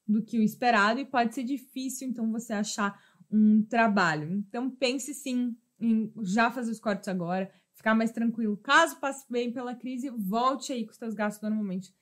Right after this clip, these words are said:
sem problema nenhum, mas eu garanto que você não vai mais ser a mesma pessoa depois que essa crise passar. Se você é autônomo e os teus ganhos vão acabar zerando,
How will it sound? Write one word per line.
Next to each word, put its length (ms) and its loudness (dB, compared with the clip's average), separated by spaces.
sem 260 0
problema 460 0
nenhum, 320 2
mas 180 -2
eu 80 0
garanto 340 0
que 60 -18
você 180 -10
não 140 -4
vai 140 0
mais 160 -2
ser 80 -8
a 40 -4
mesma 300 -4
pessoa 480 -8
depois 300 -6
que 80 -6
essa 160 -8
crise 440 -6
passar. 460 -8
Se 200 -8
você 300 2
é 40 8
autônomo 800 4
e 120 0
os 120 -2
teus 240 2
ganhos 640 2
vão 420 4
acabar 380 0
zerando, 580 0